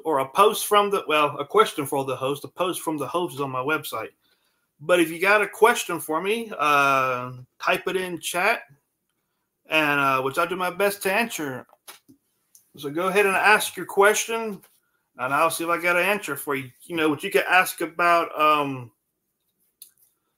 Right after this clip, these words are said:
about the podcast, about Christmas, about,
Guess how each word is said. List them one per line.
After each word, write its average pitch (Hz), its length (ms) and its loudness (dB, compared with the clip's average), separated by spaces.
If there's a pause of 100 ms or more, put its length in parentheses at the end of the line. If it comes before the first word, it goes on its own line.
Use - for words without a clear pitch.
about 160 200 -2
the 135 60 -6
podcast, 185 800 0 (320)
about 147 260 2
Christmas, 220 760 -6
about, 151 520 0